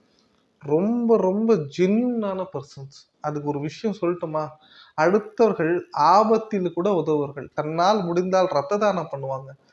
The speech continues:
தன்னால் முடிந்தால் அன்னதானம் பண்ணுவாங்க, தன்னால் முடிந்தால் தன்னுடைய ஒரு கண்ணையே தானமாக கொடுப்பவர்கள் தான் கடகராசிக்காரங்க.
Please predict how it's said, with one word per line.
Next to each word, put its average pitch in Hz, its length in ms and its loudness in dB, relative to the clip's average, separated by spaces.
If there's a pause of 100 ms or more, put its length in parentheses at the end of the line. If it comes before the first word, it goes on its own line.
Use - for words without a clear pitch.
(280)
தன்னால் 175 400 0
முடிந்தால் 185 460 0
அன்னதானம் 180 580 0
பண்ணுவாங்க, 135 380 -6 (380)
தன்னால் 170 540 2
முடிந்தால் 180 680 2 (300)
தன்னுடைய 175 480 2 (140)
ஒரு 202 280 2
கண்ணையே 214 520 0
தானமாக 190 640 2
கொடுப்பவர்கள் 151 560 -10
தான் - 140 -16
கடகராசிக்காரங்க. 143 840 -14